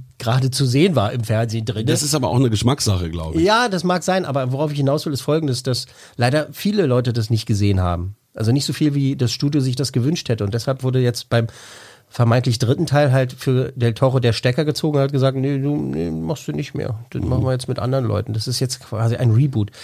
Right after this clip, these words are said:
Speaker 1: Hellboy Call of Darkness heißt das Ganze jetzt. Und wir haben den,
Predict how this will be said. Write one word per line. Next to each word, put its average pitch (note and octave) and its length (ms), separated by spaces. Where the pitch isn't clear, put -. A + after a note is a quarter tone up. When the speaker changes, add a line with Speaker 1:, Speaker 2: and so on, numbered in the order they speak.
Speaker 1:
Hellboy B2+ 420
Call B2+ 340
of A#2 200
Darkness G#2+ 580
heißt E2+ 220
das G#2+ 100
Ganze G2 280
jetzt. B2+ 140
Und A#2 160
wir A2 220
haben F3+ 360
den, C3+ 180